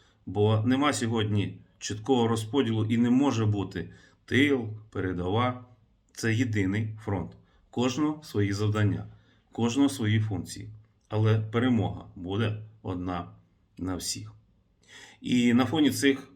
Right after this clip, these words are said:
доволі важких боїв, боїв серйозних, де ворог буде намагатися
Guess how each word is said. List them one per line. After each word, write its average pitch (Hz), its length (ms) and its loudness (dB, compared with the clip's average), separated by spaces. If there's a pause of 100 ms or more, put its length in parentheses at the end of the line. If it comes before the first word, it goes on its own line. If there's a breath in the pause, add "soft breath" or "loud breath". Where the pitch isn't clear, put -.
(280)
доволі 113 260 2
важких 107 560 0
боїв, 104 420 0
боїв 101 340 -2
серйозних, 101 580 -2
де 92 140 -4
ворог 107 280 0
буде 104 160 -4
намагатися 101 680 -4